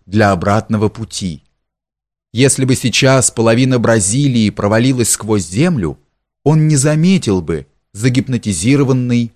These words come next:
мертвой головой. Крутой поворот русла, и перед Морелем внезапно поднялась целая стена бурелома, преграждавшая ему путь.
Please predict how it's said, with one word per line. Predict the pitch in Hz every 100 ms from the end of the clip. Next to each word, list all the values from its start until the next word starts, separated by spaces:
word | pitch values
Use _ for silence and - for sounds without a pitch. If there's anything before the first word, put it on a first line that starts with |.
| _
мертвой | 87 98 107 - 104 107
головой. | 90 98 98 90 82 69 _ _ _ _ _ _ _
Крутой | 131 151 147 180 160
поворот | 143 123 120 120 113
русла, | 117 156 190 - 160 151 151 139 _ _ _ _
и | 123
перед | 135 131
Морелем | 113 123 127 139 139 131
внезапно | 110 117 98 131 139 123
поднялась | 113 107 107 104 117 120 -
целая | - 123 135 135 127
стена | - - 110 110
бурелома, | 98 107 110 113 104 104 92 76 65 _ _
преграждавшая | 101 92 101 92 87 104 - 104 95
ему | 85 98 98
путь. | - 95 78 -